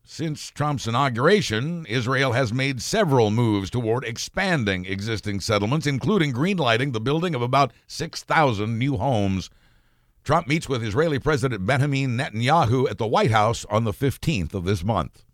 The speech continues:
On the plus side for Trump going into that meeting are the new sanctions he's posed on Iran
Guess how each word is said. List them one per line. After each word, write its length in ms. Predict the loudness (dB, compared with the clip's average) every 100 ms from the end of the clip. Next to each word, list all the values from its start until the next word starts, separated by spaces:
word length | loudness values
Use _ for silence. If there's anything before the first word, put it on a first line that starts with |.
| _ _ _ _ _ -4
On 160 | 0 0
the 80 | -2
plus 340 | 0 0 0
side 420 | 0 2 2 0
for 120 | -2
Trump 360 | 0 2 2 2
going 260 | 0 0 0
into 180 | 0
that 240 | 4 2 2
meeting 260 | -2 -2
are 140 | 0 0
the 100 | 0
new 180 | -2 -4
sanctions 640 | -4 -4 -4 -4 -6 -6
he's 220 | -6 -6
posed 340 | 0 2 2
on 160 | 0 0
Iran 580 | 2 4 6 8 6